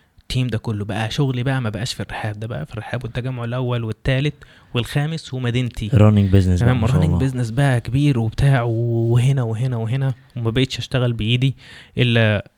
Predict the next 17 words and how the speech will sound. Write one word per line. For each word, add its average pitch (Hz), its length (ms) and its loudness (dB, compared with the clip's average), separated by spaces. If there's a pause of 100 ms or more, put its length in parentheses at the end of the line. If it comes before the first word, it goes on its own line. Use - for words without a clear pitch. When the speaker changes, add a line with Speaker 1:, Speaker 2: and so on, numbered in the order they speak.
(160)
Speaker 1:
في - 80 -12
الحاجات - 360 -4
اللي 107 140 -2
هي 113 180 2
محتاجة 104 580 -4 (180)
لمسات 107 320 -6
فنية 104 360 -4
وكده 113 260 -10
يعني. 123 340 -6
Speaker 2:
خلاص 110 300 2
بقى، 107 180 -2
الأستاذ - 340 0
Speaker 1:
آه. 110 40 0
Speaker 2:
بقى 104 180 2
فنان 107 480 2
Speaker 1:
<laughs> 92 360 6
Speaker 2:
نقاشة. 117 520 6